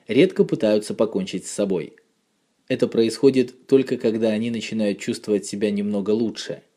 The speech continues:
Если уж по причинам психомоторного свойства таким людям тяжело даже сползти с кровати,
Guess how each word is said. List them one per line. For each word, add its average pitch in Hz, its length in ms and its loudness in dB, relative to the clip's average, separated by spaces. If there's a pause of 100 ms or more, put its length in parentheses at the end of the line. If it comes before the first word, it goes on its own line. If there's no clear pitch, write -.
(800)
Если 120 280 0
уж 117 220 -2
по 113 80 2
причинам 117 480 -2
психомоторного 113 800 -2
свойства 110 680 -2
таким 117 320 -4
людям 117 300 -2
тяжело 113 440 0
даже 107 300 -2
сползти 104 540 -2
с - 60 -10
кровати, 101 640 -2